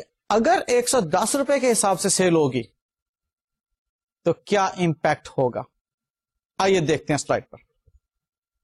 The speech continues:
ہماری سیلز جناب ہنڈریڈ یونٹس کی ہے اور price اب ہنڈریڈ ٹین rupees per یونٹ ہو گئی، اور یوں ہمارے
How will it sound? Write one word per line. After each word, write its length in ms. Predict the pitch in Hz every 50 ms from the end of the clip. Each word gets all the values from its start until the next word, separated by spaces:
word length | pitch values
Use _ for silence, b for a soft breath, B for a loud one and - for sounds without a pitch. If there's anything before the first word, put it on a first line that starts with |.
| _ _ -
ہماری 260 | 175 202 233 285 311
سیلز 380 | - - 254 254 277 302 269 233
جناب 280 | 269 254 254 262 269 214 - _ _ _ _ _ _ _ _ _ _ _ _ -
ہنڈریڈ 440 | - 165 196 190 202 240 247 190
یونٹس 320 | 208 226 233 233 233 - -
کی 160 | - 233 240
ہے 60 | 262 285 - _ _ _ _ _ _ _ _ _ _ _ _ _ _ _ _ _ -
اور 120 | 175 185 170 -
price 400 | 202 196 214 262 302 - - - -
اب 220 | - 196 233 277 247 - _ _ _ -
ہنڈریڈ 420 | 180 185 202 202 240 254 247 -
ٹین 200 | - 262 269 254 196
rupees 440 | 185 - - 190 247 330 - - -
per 220 | 247 214 180 156
یونٹ 220 | 170 156 147 139
ہو 140 | 147 143 135
گئی، 120 | 139 147 151 _ _ _ _ _ _ _ _ _ _ _ _ _ _ _ _ _ _ _ _ _ _ _ _
اور 140 | - 147 143
یوں 220 | 135 160 185 190 170
ہمارے 220 | 165 156 151